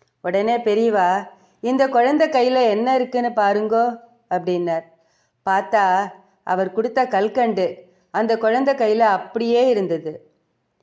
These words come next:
"இது அம்பாள் பிரசாதம், அவ தான் குழந்தையை காப்பாத்தியிருக்கா" அப்படின்னார். பெத்தவா மனசு எப்படி இருந்திருக்கும்?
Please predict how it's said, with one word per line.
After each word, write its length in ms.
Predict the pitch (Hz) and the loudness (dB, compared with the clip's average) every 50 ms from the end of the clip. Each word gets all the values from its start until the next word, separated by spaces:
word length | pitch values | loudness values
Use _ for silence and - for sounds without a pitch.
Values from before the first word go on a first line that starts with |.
| _ _ _ _ | _ _ _ _
"இது 200 | - 220 208 233 | -4 0 2 2
அம்பாள் 440 | 214 208 214 226 226 269 294 294 294 | 2 2 2 2 2 2 2 2 0
பிரசாதம், 680 | 262 226 214 220 - 202 180 175 165 165 - - - - _ _ _ _ _ | -2 -2 -4 -2 0 0 0 0 -2 -4 -8 -8 -14 -20 _ _ _ _ _
அவ 240 | - - 175 180 208 | -6 -6 -2 -2 0
தான் 200 | 208 247 262 294 | 2 2 2 2
குழந்தையை 420 | 277 254 226 220 226 220 226 220 220 | 2 2 2 2 2 2 0 0 2
காப்பாத்தியிருக்கா" 840 | 202 180 180 180 190 185 185 185 190 180 175 180 180 175 160 147 - - - - _ _ _ - | 0 0 0 0 -2 -2 -2 -2 -2 -4 -4 -4 -4 -2 -2 -2 -2 -6 -12 -20 _ _ _ -6
அப்படின்னார். 540 | 175 175 160 185 185 180 175 170 165 160 156 - - - _ _ _ _ _ _ _ - _ - | -6 -4 -2 -2 0 0 0 0 -2 -2 -4 -8 -16 -20 _ _ _ _ _ _ _ -20 _ -4
பெத்தவா 460 | 202 202 196 - 262 262 247 240 220 | -4 -4 -2 0 2 2 4 4 2
மனசு 380 | 202 196 196 214 226 226 240 240 | 2 2 0 -2 -2 -4 -2 -2
எப்படி 320 | 214 202 220 - 247 247 | -2 -2 -2 -4 -2 0
இருந்திருக்கும்? 720 | 240 233 220 226 214 240 240 233 - 190 180 180 175 - | 0 0 0 0 0 -2 -2 -2 -2 -2 -2 -4 -6 -10